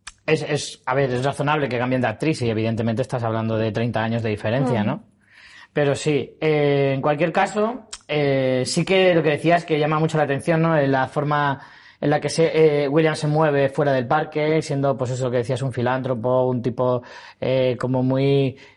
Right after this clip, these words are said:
Speaker 1: eh, admirado por todos y como
Speaker 2: Como
Speaker 1: que
Speaker 2: además como de buen chaval, ¿no? Y de,
Speaker 1: Sí.
Speaker 2: "Ay, qué majo que es, le cae bien a todo el mundo, siempre saludaba", so-, ¿sabes?
Speaker 1: Mm.
Speaker 2: Como un
Speaker 1: Además,
Speaker 2: poco
Speaker 1: como
Speaker 2: ese
Speaker 1: que venía
Speaker 2: rollo.
Speaker 1: de, de, de una familia humilde.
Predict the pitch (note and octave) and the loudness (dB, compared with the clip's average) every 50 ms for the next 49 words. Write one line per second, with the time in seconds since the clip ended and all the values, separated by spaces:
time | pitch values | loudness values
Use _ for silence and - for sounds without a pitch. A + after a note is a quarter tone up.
0 | _ - - - C3 B2+ C3 C3+ - D#3 D#3+ E3 D#3 D3+ C#3+ D3 D3+ D#3 D3+ C#3+ | _ -6 -4 -2 -2 -2 -2 -2 0 0 2 2 2 4 4 4 2 2 2 0
1 | - C#3+ C#3 - - D#3+ E3 E3 D#3 D#3 D3+ D#3+ D#3+ E3+ F3 E3+ - D3 C#3+ C#3 | -2 -4 -4 -2 0 2 2 4 4 2 4 4 2 2 0 0 -2 0 0 2
2 | C3+ C3+ C3+ B2+ A#2+ - C#3+ D3+ - C4+ C4 B3 - C#4 D#4+ - G#4+ G#4 F#4+ D#4 | 2 2 0 -2 -2 -2 0 2 4 4 6 6 4 4 2 2 2 4 4 4
3 | C4+ C4+ C#4+ C#4+ - C#4+ C4+ A3 F#3+ F#3 F#3 F3+ F#3+ G#3 C4 F4 F4 D4+ C4 B3 | 4 4 2 0 0 -2 0 2 2 2 2 0 -2 -2 -2 0 0 0 2 2
4 | B3 F3 E3 D#3+ D3 C#3 C3 B3+ - G4+ F4 C4+ C#4 C4+ B3+ - - A#3+ A3+ - | 4 4 6 6 4 2 0 0 2 4 4 6 6 4 2 2 -2 -4 -2 -2
5 | - A#3 G#3 G3 G#3+ A#3 A3+ - B3+ C4 C4+ C4+ C4 B3+ B3 B3+ B3 A#3 A3 A#3+ | -2 -2 0 0 0 0 0 2 2 2 2 2 2 0 0 0 -2 0 0 2
6 | C#4 D4 D4 C#4 C#4 C4 C4 B3+ A#3+ B3 - G#3+ G#3+ G#3 G#3 G#3+ A#3+ B3+ C4+ C4+ | 2 2 4 4 2 2 2 0 -2 -2 -4 -4 -4 -2 0 2 4 6 6 6
7 | C4 B3+ B3 B3 B3 B3 A#3 A3+ A#3+ - C#3+ C#3+ F#3+ D4+ - - B3+ A#3+ A#3+ A#3 | 6 6 4 4 4 2 -2 -6 -6 -4 -2 0 0 0 0 -2 -2 0 2 2
8 | E3+ F3+ - D4+ - - - - - D4+ A#3+ A3 E3+ F3 F3+ G3 A3+ A3+ A3 G#3 | 4 4 4 4 4 4 4 4 4 4 4 6 6 6 6 6 6 6 6 4
9 | F#3 E3 E3 E3 D#3+ D3+ D3+ D3 C#3 C3+ C#3+ E3 F#3+ F3 G3 G3+ G3 G#3+ A3 G3 | 2 4 4 6 6 6 4 2 0 0 0 0 0 0 0 2 2 4 4 4
10 | D#3+ D3 C#3+ E3+ G#3 A3+ G3 C#3+ A2 G2 F#2+ | 2 2 2 2 2 4 2 2 0 -2 -6